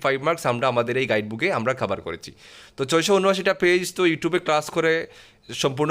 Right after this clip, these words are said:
পরীক্ষার আগে দেওয়া ইম্পসিবল, কারণ আপনাদের, আপনাদের ফিজিক্যাল সম্পূর্ণ কিছু শেষ, এখন এক্সামের অপেক্ষায় আপনারা আছেন। ঠিক আছে, YouTube-এ সম্পূর্ণ ক্লাস দেওয়া তো ইম্পসিবল, আমাদের পক্ষে যতটা সম্ভব আমরা ক্লাস দিচ্ছি।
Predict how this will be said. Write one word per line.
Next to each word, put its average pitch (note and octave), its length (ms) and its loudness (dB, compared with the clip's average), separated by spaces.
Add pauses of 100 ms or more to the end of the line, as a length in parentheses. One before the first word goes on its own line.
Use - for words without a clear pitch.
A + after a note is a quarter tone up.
(120)
পরীক্ষার D#3+ 320 0
আগে D3 180 -2
দেওয়া C#3+ 220 4
ইম্পসিবল, D#3 500 -2
কারণ D3 160 2
আপনাদের, C#3+ 300 -4
আপনাদের D3 300 -4
ফিজিক্যাল C#3 320 -2 (100)
সম্পূর্ণ C#3 340 -4
কিছু D3 240 -10
শেষ, C#3 160 0 (140)
এখন C3 140 -6 (180)
এক্সামের C3+ 300 -2 (120)
অপেক্ষায় C3 340 -2
আপনারা B2+ 260 -2
আছেন। B2+ 220 -4 (680)
ঠিক - 160 -4
আছে, G3 180 -4
YouTube-এ D3 360 0
সম্পূর্ণ C#3 240 -4 (100)
ক্লাস C3+ 180 0 (100)
দেওয়া C3 180 4
তো D3 40 -2 (100)
ইম্পসিবল, D3+ 460 -2 (840)
আমাদের D3 280 0
পক্ষে D3+ 220 0
যতটা C#3 220 -2 (100)
সম্ভব D3+ 300 -2
আমরা C3 200 -2
ক্লাস B2 240 0
দিচ্ছি। A#2 260 -4